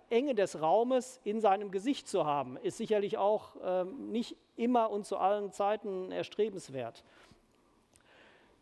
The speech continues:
Wir glauben also, dass am Ende des Tages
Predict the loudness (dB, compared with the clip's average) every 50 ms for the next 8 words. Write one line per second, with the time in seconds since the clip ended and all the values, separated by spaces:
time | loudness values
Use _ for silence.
0 | _ _ -16 -10 -6 0 0 2 4 6 4 4 4 2 0 0 2 2 2 2
1 | 0 0 0 0 0 -2 -20 -20 _ _ -20 _ _ -6 -4 -2 0 0 0 2
2 | 2 2 0 0 2 0 0 2 2 0 0 -2 -4 -6 -16 -20 -18